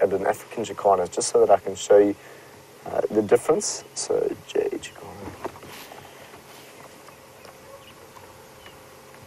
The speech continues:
So this has been very, very lucky with birds this morning.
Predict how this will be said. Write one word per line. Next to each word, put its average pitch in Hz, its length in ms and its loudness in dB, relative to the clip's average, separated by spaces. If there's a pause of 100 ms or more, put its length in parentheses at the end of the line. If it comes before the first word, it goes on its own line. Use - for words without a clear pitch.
(960)
So - 120 2
this 104 160 4
has - 100 -14
been 113 160 2
very, 117 280 6
very 101 240 8
lucky 98 340 4
with 95 220 2
birds 101 360 6
this - 180 0
morning. 135 340 4